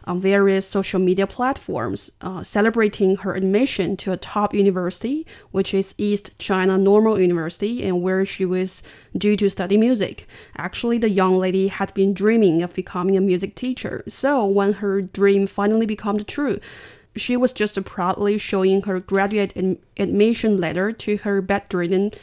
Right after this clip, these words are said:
grandpa in a hospital. However, the girl later became the target of cyberbullying because of her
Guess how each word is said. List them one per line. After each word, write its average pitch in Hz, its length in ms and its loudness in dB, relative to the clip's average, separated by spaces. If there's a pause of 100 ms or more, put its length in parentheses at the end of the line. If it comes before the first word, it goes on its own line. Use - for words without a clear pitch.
(240)
grandpa 233 500 0
in 196 140 2
a 196 60 2
hospital. - 640 -4 (340)
However, 220 720 0 (260)
the 202 80 -2
girl 214 420 4
later 202 460 4
became 196 320 -2
the 196 100 -2
target 175 640 -4
of 185 140 -8
cyberbullying 190 1120 0
because 196 400 -2
of 185 120 -2
her 214 240 -2